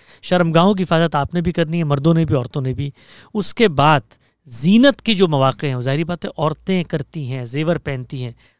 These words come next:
تو اگر جہاں وہ زیور پہن رہی ہیں، سینے کا زیور ہے، اس کو آپ نے ظاہر نہیں کرنا۔ یہ دین کی ہدایت ہے اختلاط و مرد و زن کی۔ سورہ نور کے اندر بیان ہو گئی ہے، کہا ہے سورۃ انزلناہا و فرضناہا،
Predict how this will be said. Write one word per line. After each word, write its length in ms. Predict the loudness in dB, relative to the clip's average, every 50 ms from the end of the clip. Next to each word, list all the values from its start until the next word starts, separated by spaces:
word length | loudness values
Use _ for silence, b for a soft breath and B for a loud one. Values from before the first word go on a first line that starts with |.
| b _
تو 100 | -20 -12 -8
اگر 300 | -8 -6 -4 -2 -2 -2 -4 -6 -10
جہاں 300 | -10 -8 -6 -4 -4 -4 -4
وہ 80 | -6
زیور 300 | -6 -6 -6 -6 -6 -6 -8 -8
پہن 240 | -10 -8 -8 -8 -8 -8
رہی 180 | -10 -10 -12
ہیں، 80 | -14 -16
سینے 340 | -16 -16 -14 -12 -12 -12 -12
کا 120 | -14 -16
زیور 320 | -16 -16 -16 -14 -14 -16 -16
ہے، 220 | -16 -16 -16 -18 -18 b b b b b b b b
اس 180 | -14 -14 -14 -6
کو 120 | -2 -2
آپ 220 | 0 0 -2 -4 -6
نے 200 | -4 -4 -2 -2
ظاہر 380 | -2 -2 0 2 0 0 0
نہیں 240 | 0 2 2 2 2
کرنا۔ 480 | 2 0 -2 -2 2 2 4 4 2 2 -4 b b b b b b b b
یہ 180 | -8 -6 -6 -4
دین 280 | -4 -4 -4 -4 -4
کی 160 | -2 -2 -2 0
ہدایت 340 | 2 2 0 0 -2 -4
ہے 40 | -8
اختلاط 400 | -10 -8 -10 -12 -12 -12 -12 -14
و 40 | -14
مرد 220 | -14 -14 -14 -14
و 40 | -12
زن 220 | -6 -4 -4 -4 -4
کی۔ 240 | -6 -6 -6 -6 -8 B B B B B B
سورہ 260 | -10 -6 -2 -2 0
نور 200 | 0 0 -2 -2
کے 100 | -2 -2
اندر 200 | 0 0 0 0
بیان 260 | 0 0 0 0 0
ہو 160 | 0 -2 -2
گئی 180 | -2 -4 -2 -4
ہے، 60 | -4 -6 -6
کہا 200 | -6 -6 -4 -4
ہے 80 | -6
سورۃ 220 | -6 -8 -10 -10 -10 -10
انزلناہا 580 | -10 -10 -10 -10 -10 -10 -8 -6 -6 -6 -6 -6
و 120 | -8 -10
فرضناہا، 560 | -12 -12 -10 -10 -6 -4 -2 0 0 0 0